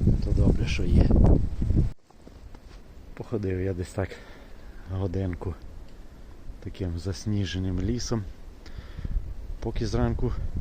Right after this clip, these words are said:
вийшов, то сніжок такий невеликий падав, та й так легенько притрушено, я думав, що буде видно їх, а то поки дійшов до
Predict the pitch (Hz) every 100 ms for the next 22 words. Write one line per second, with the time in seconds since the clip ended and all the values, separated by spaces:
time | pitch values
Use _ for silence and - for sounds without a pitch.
0 | - - - - - 101 107 113 - 131
1 | - 131 - - - - - - - -
2 | - - - - - - - - - 110
3 | - 113 123 - - - 127 123 123 113
4 | 85 - 87 104 113 - 156 151 131 127
5 | - - - - 117 101 107 101 107 -
6 | 101 113 135 - 135 131 123 120 123 117
7 | - 113 98 - - - - - - -
8 | - - - - - - - - - 110
9 | 107 107 98 92 82 95 95 95 98 80
10 | 90 90 120 - 113 - 107 - - -
11 | - 107 101 - 110 90 - - 98 101